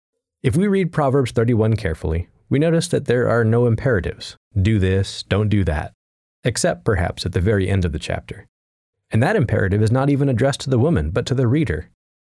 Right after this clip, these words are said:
"Give her the fruit of her hands," verse thirty-one, is akin to saying, "Give credit where credit is due."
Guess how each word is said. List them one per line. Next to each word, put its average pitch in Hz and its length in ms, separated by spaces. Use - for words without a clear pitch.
"Give 143 240
her 147 160
the 127 100
fruit 123 260
of 117 80
her 110 140
hands," 85 460
verse 95 220
thirty-one, 90 520
is 90 120
akin 98 340
to 95 100
saying, 92 380
"Give 127 180
credit 123 420
where 104 120
credit 92 400
is 87 100
due." 98 240